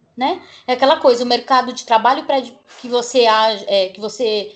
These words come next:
trabalhe como se você não tivesse filhos, né? E você tem que ser mãe como se você não trabalhasse.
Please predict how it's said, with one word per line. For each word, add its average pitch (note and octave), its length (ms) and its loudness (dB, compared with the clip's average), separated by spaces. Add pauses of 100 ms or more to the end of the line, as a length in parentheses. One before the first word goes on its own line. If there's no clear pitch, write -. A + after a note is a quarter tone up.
trabalhe A#3 360 2
como D4+ 160 -10
se D4 100 -18
você C4+ 240 -10
não B3 140 -12
tivesse A#3 320 -6
filhos, D4+ 580 -10 (480)
né? C4+ 300 0 (420)
E C4 100 -2
você C#4 280 2
tem C#4+ 160 -6
que - 40 -12
ser D#4+ 120 2
mãe C4+ 240 2
como F4+ 160 0
se F4+ 80 -6
você D#4+ 180 -4
não D#4 100 -4
trabalhasse. D#4+ 600 0